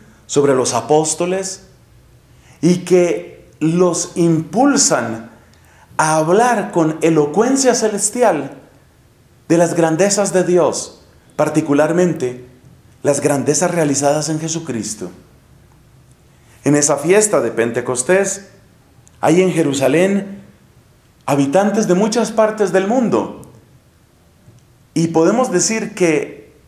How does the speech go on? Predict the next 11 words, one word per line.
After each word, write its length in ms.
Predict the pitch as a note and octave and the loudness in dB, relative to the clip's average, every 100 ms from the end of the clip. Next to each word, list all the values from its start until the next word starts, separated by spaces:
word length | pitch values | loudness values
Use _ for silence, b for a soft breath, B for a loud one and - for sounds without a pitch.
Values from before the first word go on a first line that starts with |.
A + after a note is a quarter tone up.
| _ _ _ _ _ | _ _ _ _ _
devolviendo 1200 | B2 E3 F3 E3 D3+ D#3+ B3+ B3+ G3 D3+ - - | -2 2 4 2 0 0 0 0 2 0 -2 -6
la 220 | C#3 D3+ C#3+ | -2 -2 0
tragedia, 760 | B2+ - E3 C3 G2+ F#2 F#2 - _ _ _ _ _ _ _ _ _ - | -2 0 0 0 -4 -6 -10 -20 _ _ _ _ _ _ _ _ _ -2
deshaciendo 800 | D3+ E3 D#3+ - A#3+ C4 G#3 D3 | 0 2 0 0 2 2 2 0
los 240 | B2+ - | 0 -2
pasos 420 | - F#3 F3 C#3+ | -2 0 -2 -4
nefastos 920 | C3+ A#2+ D3+ E3 - - F#2 - - - - _ _ _ - _ _ _ | -4 -2 0 0 -2 -6 -8 -10 -18 -20 -20 _ _ _ -20 _ _ _
del 400 | A2+ C#3+ C#3 A#2+ | -2 0 0 -2
día 260 | F#3 G3+ D#3+ | 0 2 2
de 140 | C3 | 2
Babel, 720 | A2 G#2+ D3 G#3 G#3+ G#3+ - | 2 2 2 0 -2 -6 -12